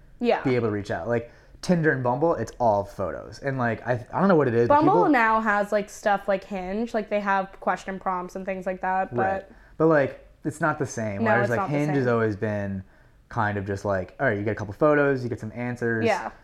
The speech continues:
Speaker 2: And, like,
Speaker 1: And you can respond, like, directly to
Speaker 2: that's
Speaker 1: the
Speaker 2: what I
Speaker 1: answer,
Speaker 2: like about it,
Speaker 1: directly to the
Speaker 2: too.
Speaker 1: photo.
Speaker 2: Yeah, and I think,
Speaker 1: Yeah.
Speaker 2: like, you can at least have, like, a mutual, like, a starting point to be able to build on that.
Speaker 1: Yeah.
Speaker 2: Um, and that's it. But again, I told you, I really don't like the dating apps.
Speaker 1: Yeah.
Speaker 2: Like, I, I feel like I, I end up wasting, like, half my time,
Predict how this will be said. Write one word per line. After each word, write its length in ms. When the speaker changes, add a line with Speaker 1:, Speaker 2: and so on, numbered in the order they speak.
Speaker 2:
And, 140
like, 340
Speaker 1:
And 140
you 80
can 160
respond, 640
like, 180
directly 380
to 60
Speaker 2:
that's 120
Speaker 1:
the 80
Speaker 2:
what 60
I 60
Speaker 1:
answer, 140
Speaker 2:
like 100
about 100
it, 140
Speaker 1:
directly 120
to 60
the 100
Speaker 2:
too. 80
Speaker 1:
photo. 240
Speaker 2:
Yeah, 220
and 80
I 80
think, 160
Speaker 1:
Yeah. 80
Speaker 2:
like, 120
you 60
can 140
at 40
least 140
have, 180
like, 140
a 60
mutual, 380
like, 100
a 120
starting 460
point 300
to 80
be 200
able 160
to 60
build 260
on 180
that. 300
Speaker 1:
Yeah. 300
Speaker 2:
Um, 560
and 160
that's 160
it. 100
But 120
again, 120
I 80
told 200
you, 80
I 80
really 300
don't 300
like 200
the 60
dating 320
apps. 120
Speaker 1:
Yeah. 140
Speaker 2:
Like, 180
I, 260
I 20
feel 180
like 180
I, 380
I 80
end 140
up 100
wasting, 300
like, 140
half 260
my 120
time, 440